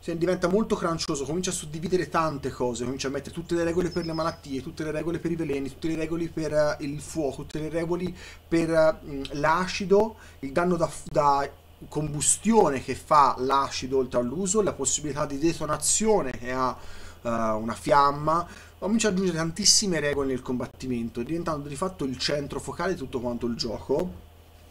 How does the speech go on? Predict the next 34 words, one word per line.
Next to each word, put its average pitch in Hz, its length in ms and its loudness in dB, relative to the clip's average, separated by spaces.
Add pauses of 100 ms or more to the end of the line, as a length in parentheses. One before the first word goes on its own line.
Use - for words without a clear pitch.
(240)
il 135 120 -6
si-, - 160 -2
e 175 120 2
soprattutto 180 520 -2
diventando 143 500 0 (220)
molto, 165 420 4
molto 143 320 -2
crancioso 131 920 0 (240)
quando 151 220 2
il 123 60 -4
sistema 147 240 -4
di 147 80 -4
regole 143 240 2
originale 135 460 -2
è - 20 0
abbastanza - 640 -4
più 117 140 -10
snello, 104 580 -8 (220)
e 143 80 -6
questa 156 260 0
cosa 147 420 0
un 135 200 -10
po' 135 160 -2
entra 127 240 -4
in 120 100 -4
conflitto 113 640 -6 (400)
tra 123 100 -4
una 113 120 -4
cosa 107 260 -4
e - 20 -4
un'altra. 92 440 -6 (520)
Oltre 208 380 6
a 214 80 2
questo, 185 640 4